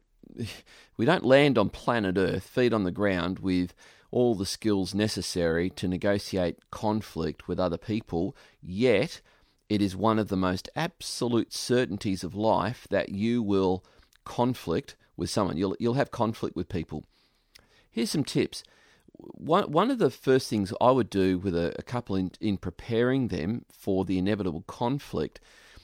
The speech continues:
is to give them a different goal. Rather than someone wins, someone loses, therefore the goal is to win,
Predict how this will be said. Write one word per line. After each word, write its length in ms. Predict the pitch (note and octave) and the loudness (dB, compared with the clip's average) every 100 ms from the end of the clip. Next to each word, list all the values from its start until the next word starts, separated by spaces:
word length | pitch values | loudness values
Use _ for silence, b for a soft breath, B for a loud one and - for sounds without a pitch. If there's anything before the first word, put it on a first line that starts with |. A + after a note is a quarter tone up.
| B | B
is 140 | B2+ A#2+ | -2 0
to 80 | A#2 | -2
give 240 | B2+ F3 | -2 -2
them 140 | A3 F3+ | 0 0
a 60 | |
different 600 | C#3 - B2+ - G#2+ F2 | 0 0 0 0 -4 -2
goal. 400 | - F#2+ F2 B1+ - | 4 6 4 0 2
Rather 400 | A#2 E3 D3+ G#2 | 4 4 0 -2
than 480 | G#2+ G#2 G2 F#2+ - b b b | 2 2 2 -2 -6 b b b
someone 400 | - B2 A2 E2 | -4 0 2 0
wins, 260 | F#2 A2 G#2 | 2 2 0
someone 300 | G#2 F#2 F2 | -2 -2 0
loses, 400 | G#2 A2 A#2 G#2+ | 2 2 0 0
therefore 320 | G2 - F#2 | -2 -2 -4
the 80 | E2 | -2
goal 320 | F#2 F2+ E2+ | 0 2 2
is 160 | E2+ - | -2 -6
to 120 | E2 | -10
win, 580 | D#2+ G2 C#3 F2 A2+ | -6 0 0 2 0